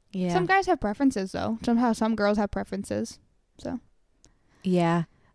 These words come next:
Speaker 1: Should we, I, should we answer, like, one more question? Or, no, I think we're good. It's, like, forty minutes.
Speaker 2: Yeah.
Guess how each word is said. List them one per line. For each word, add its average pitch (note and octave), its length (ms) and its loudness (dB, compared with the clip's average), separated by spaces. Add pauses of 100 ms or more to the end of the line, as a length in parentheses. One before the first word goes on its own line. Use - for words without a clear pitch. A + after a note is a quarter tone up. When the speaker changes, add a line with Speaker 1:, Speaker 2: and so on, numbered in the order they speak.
(140)
Speaker 1:
Should - 220 -4
we, B3 200 0
I, G3 220 0 (100)
should - 160 -8
we A3 100 0
answer, A#3 200 -4
like, G3+ 220 0
one F3 120 0
more E3+ 140 0
question? F#3 540 -6 (480)
Or, F3+ 200 2 (120)
no, C4+ 160 4
I C4 60 4
think A3+ 160 0
we're E3 60 -2
good. F#2 240 -6 (200)
It's, - 120 -10
like, G#3 140 2
forty B2 240 -4
minutes. A2+ 440 -8 (240)
Speaker 2:
Yeah. F#4+ 220 -4